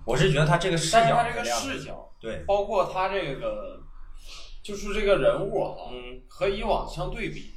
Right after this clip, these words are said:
Speaker 1: 嗯。
Speaker 2: 塑造的一种反差感，
Speaker 1: 嗯。
Speaker 2: 啊，让我觉得他是亮点。
Speaker 1: 对，他这个视角肯定是亮点。
Speaker 2: 但是他很多解释不通的地方。首先一点，他这个人物哈，太脸谱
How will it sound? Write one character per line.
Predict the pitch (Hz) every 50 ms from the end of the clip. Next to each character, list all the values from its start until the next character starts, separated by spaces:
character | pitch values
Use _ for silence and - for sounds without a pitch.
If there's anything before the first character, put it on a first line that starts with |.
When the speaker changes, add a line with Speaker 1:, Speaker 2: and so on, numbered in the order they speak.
| - -
Speaker 1:
嗯。 | 117 117 113 - -
Speaker 2:
塑 | - - - - 233 - 190 175
造 | 170 190 180 165 156
的 | 160
一 | 165 165 165
种 | 147 123 - - - - -
反 | 120 107 - -
差 | - - 156 190 208
感， | 185 135 - - - - - - - -
Speaker 1:
嗯。 | - 110 107 107 107 - - - - - - - -
Speaker 2:
啊， | - 107 104 110
让 | 151 170 156
我 | - -
觉 | - -
得 | 104 110
他 | 107 113
是 | 110 - - 123
亮 | 131 151 151 151 -
点。 | - - - - - -
Speaker 1:
对， | - 175 165
他 | 151 156 160
这 | 170
个 | 180 170
视 | 160 - - -
角 | - - -
肯 | - -
定 | - -
是 | - - -
亮 |
点。 | -
Speaker 2:
但 | 240 240 233
是 | 226
他 | 247 262
很 | 262 - - 143 - 131
多 | 147 180 220 220
解 | - - -
释 | -
不 | - - 165 170
通 | 180 175 180
的 | 185 185
地 | -
方。 | - - -
首 | - 123 113 -
先 | 156 190 208 214
一 | 196
点， | 139 - 151 147 - - - - - - - - - - - - - - - - - - -
他 | - - 247
这 | 262 269
个 | 254 -
人 | - 233 240 254 -
物 | - 226 -
哈， | - - - - - - - _ _ - - - - - _ _ - - - - - - - - - -
太 | - 190 151
脸 | 143 - 127 147 156
谱 | 151 147 147